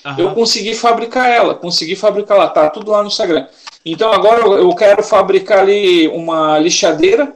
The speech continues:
Speaker 2: de, de rolo, né? Uma lixadeira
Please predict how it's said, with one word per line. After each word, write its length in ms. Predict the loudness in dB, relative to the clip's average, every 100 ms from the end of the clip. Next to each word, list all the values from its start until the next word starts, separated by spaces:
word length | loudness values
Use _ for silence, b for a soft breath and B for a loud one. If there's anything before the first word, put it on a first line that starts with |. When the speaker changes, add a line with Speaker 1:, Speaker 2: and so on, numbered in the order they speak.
| _
Speaker 2:
de, 680 | -10 -2 2 2 0 -4 -8
de 120 | -8
rolo, 420 | -2 2 2 2 -2
né? 60 |
Uma 140 | -6 -8
lixadeira 920 | -8 -6 -8 -4 -2 0 0 -2